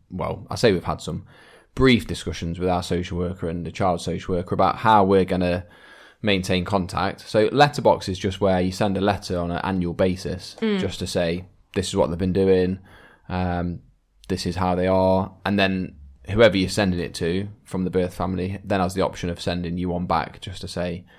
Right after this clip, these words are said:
Speaker 1: "Oh, you know, thank you for letting us know," and whatever.
Speaker 2: Mm.
Speaker 1: Um, there's been some talk about whether we do a photo
Speaker 2: Mm-hmm.
Speaker 1: as well, um, and send a photo of our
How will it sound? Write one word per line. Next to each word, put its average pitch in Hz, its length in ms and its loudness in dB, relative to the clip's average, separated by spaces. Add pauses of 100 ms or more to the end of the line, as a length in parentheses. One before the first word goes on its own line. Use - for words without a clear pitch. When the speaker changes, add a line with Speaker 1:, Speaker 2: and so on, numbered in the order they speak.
(500)
Speaker 1:
"Oh, 87 200 -2
you 85 80 -4
know, 85 260 -6 (220)
thank 90 260 -6
you - 60 -10
for 98 80 -6
letting 82 200 -2
us 90 100 -8
know," 85 300 -4
and 82 220 -6
whatever. 90 260 2
Speaker 2:
Mm. 190 480 -6
Speaker 1:
Um, 90 500 -2 (1000)
there's 110 140 0
been 135 180 4
some 110 160 -2
talk 117 260 6
about 98 240 4
whether 95 680 4 (140)
we 92 600 0 (180)
do 95 100 4
a 87 60 0
photo 107 520 2 (160)
Speaker 2:
Mm-hmm. 220 280 0
Speaker 1:
as 95 100 -6
well, 107 320 4 (220)
um, 92 600 0 (360)
and 95 160 -4
send 98 220 0
a 87 40 -6
photo 98 480 4 (100)
of 92 240 -8 (320)
our 92 380 -4